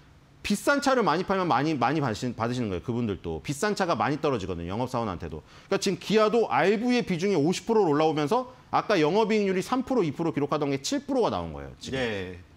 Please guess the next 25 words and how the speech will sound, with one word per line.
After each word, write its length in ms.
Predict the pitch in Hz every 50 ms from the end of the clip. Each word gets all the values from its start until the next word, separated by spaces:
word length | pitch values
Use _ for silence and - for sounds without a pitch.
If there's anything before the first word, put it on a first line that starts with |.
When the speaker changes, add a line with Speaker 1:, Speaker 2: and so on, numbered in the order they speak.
| - - - - - -
Speaker 1:
그러니까 220 | - 170 151 170
이게 160 | 185 185 247 220
여기서 320 | 170 170 185 208 214 -
전기차 520 | - - 156 165 196 214 254 - - 226
이브이 460 | 202 143 147 165 196 185 240 247 247 226
식스만 480 | - 220 - - - 220 202 196 185
제대로 340 | - 156 151 165 180 180 170
차량용 320 | - 196 202 214 208 202
반도체가 480 | 185 180 175 170 139 - 160 160 156 151 - - - - - -
터져서 340 | - 208 208 180 190 170
그 100 | - 170 -
전기차가 640 | - 151 147 170 214 - - 202 185 180 160 139 147 - - - -
들어오게 360 | - - 156 180 196 185 180 175
되면 440 | - 131 120 143 180 175 139 98 - - - - - -
알브이 540 | - 120 151 180 214 233 220 262 269 254 247 254
플러스 320 | 233 233 226 208 - 190
전기차, 640 | - 156 139 143 170 180 - - - 151 117 85 71 - - - - - _ _ _
이, 380 | - 170 208 226 226 190 156 139 - -
이게 560 | - 165 175 170 233 226 196 151 104 82 - -
기존의 420 | - - 185 165 226 226 220 202 -
경차라던가 760 | - 165 160 185 185 - 226 220 208 175 185 180 180 185 175
내연기관차 840 | 143 143 160 185 196 190 180 175 175 160 - - 151 135 117 104 - - - - - -
그걸 240 | - - 185 185 -
대체하기 540 | - 165 165 - - - 254 254 233 202 208
시작하면은 680 | - 202 185 - 185 160 156 156 170 185 180 151 120